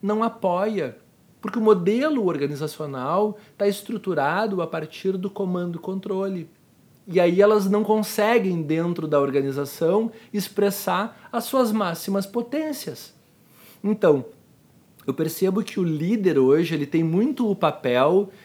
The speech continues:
de colaborar pra que a organização abra espaços pra sustentar o novo. Pra que a gente possa, como diz Edgar Morin,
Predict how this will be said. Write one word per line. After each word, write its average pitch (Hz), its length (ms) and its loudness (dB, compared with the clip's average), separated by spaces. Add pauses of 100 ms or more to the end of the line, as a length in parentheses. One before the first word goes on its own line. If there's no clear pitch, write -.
(140)
de 147 320 -4 (320)
colaborar 196 920 2
pra 196 180 -4
que - 240 0
a 180 100 4
organização 208 1300 4
abra 151 240 0
espaços 143 920 -6 (560)
pra 202 140 -2
sustentar 175 1040 -2
o 196 100 0
novo. 160 500 -2 (720)
Pra 196 140 0
que 208 160 0
a 196 60 6
gente 196 260 -2
possa, 156 640 -2 (760)
como 151 240 -2
diz 156 200 -6
Edgar 131 440 -2
Morin, 131 520 -4